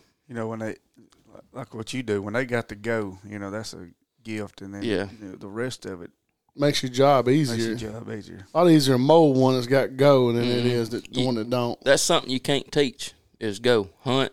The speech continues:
Speaker 2: and a coon hound, you can't teach hunt. They either got
Speaker 3: Mm-hmm.
Speaker 2: it or they don't. There's
Speaker 3: Yeah.
Speaker 2: a lot of other things you can work on, but you can't work on the, the hunt part.
Speaker 3: Right.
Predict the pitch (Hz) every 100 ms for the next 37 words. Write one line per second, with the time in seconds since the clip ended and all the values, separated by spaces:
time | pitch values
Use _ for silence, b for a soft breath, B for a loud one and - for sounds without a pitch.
0 | - 120 104 - 135 127 135 127 120 -
1 | 113 123 123 - _ - - - - 113
2 | - _ - 127 120 120 113 113 123 120
3 | 107 98 95 110 - _ _ _ _ _
4 | _ _ - - 92 101 131 127 135 110
5 | 123 120 117 120 110 135 127 139 131 110
6 | 117 117 127 123 - 123 117 120 120 110
7 | 98 90 _ _ _ _ - 104 131 117
8 | - - - _ _ _ 117 113